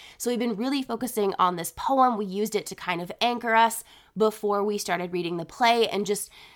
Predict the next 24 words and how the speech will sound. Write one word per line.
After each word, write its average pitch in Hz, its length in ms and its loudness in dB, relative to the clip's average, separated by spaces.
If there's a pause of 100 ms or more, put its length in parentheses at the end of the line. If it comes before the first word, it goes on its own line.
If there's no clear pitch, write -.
you 226 160 6
know, 180 160 4
we've 202 140 0
been 208 100 2
talking 214 300 -2
a 226 60 0
lot 190 180 8
about 175 260 6
it. 160 80 -2
And 190 100 0
so 202 120 -2
it's 185 120 -8
been 196 320 0
on 180 200 2
my 175 140 -2
mind 226 300 2
a 202 60 -2
lot. 180 180 2
And - 80 -12
I'm 185 100 -12
like, 180 200 -14
"You 220 60 -6
know 311 120 2
what? 233 260 4